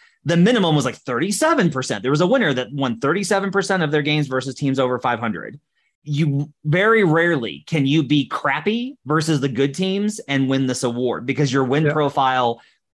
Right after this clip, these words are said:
Speaker 1: you won't be able to hit that fifty-five win range.
Speaker 2: Yeah,
Speaker 1: The
Speaker 2: the,
Speaker 1: reason
Speaker 2: the
Speaker 1: I'm bringing
Speaker 2: Bull-,
Speaker 1: this
Speaker 2: the
Speaker 1: up
Speaker 2: Bulls from last year come to mind on that one. Remember, they had the, they had a great record and then just couldn't beat the top teams, and it just,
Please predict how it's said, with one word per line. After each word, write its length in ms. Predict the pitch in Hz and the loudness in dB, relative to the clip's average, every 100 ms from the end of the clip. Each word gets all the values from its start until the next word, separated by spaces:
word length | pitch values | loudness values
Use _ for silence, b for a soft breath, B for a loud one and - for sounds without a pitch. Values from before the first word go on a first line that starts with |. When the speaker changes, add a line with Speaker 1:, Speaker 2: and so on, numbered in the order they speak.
| - | -4
Speaker 1:
you 140 | 139 | 0
won't 240 | 135 156 | 2 0
be 80 | 151 | 0
able 140 | 147 131 | 0 0
to 80 | |
hit 120 | 127 139 | -4 -6
that 180 | - | -8
fifty-five 480 | 131 - 151 123 117 | -8 -6 -2 0 0
win 160 | 104 95 | -4 -8
range. 420 | - - - - b b b - | -14 -14 -16 -16 b b b -2
Speaker 2:
Yeah, 140 | 139 | 0
Speaker 1:
The 40 | 143 | 2
Speaker 2:
the, 60 | |
Speaker 1:
reason 320 | 165 156 143 | 2 2 0
Speaker 2:
the 80 | - | 0
Speaker 1:
I'm 40 | 175 | 2
bringing 220 | 190 202 | 2 2
Speaker 2:
Bull-, 140 | 165 | 2
Speaker 1:
this 60 | 170 | 2
Speaker 2:
the 40 | |
Speaker 1:
up 60 | 180 | 2
Speaker 2:
Bulls 180 | 202 214 | 2 2
from 340 | - 175 165 151 | 0 2 4 4
last 380 | 151 156 - | 2 0 -2
year 160 | 143 127 | 0 0
come 240 | - 151 | 2 4
to 60 | 147 | 4
mind 260 | 147 143 143 | 4 4 4
on 100 | 143 | 4
that 220 | 143 131 | 2 2
one. 100 | 131 | 2
Remember, 300 | 143 160 165 | 2 2 2
they 160 | 156 | 2
had 240 | 160 156 143 | 2 0 0
the, 160 | 151 151 | -2 0
they 140 | 160 | 0
had 160 | 160 151 | 2 0
a 40 | |
great 280 | 139 156 175 | 0 2 4
record 440 | 175 175 175 170 | 2 2 2 2
and 80 | 156 | 4
then 140 | 147 | 4
just 160 | 147 - | 4 2
couldn't 220 | 165 156 | 2 2
beat 160 | 156 143 | 2 0
the 80 | 139 | 0
top 240 | 151 147 | 0 -2
teams, 320 | - 151 135 | 2 2 4
and 100 | 143 | 2
it 80 | 147 | 2
just, 260 | 160 156 | 2 0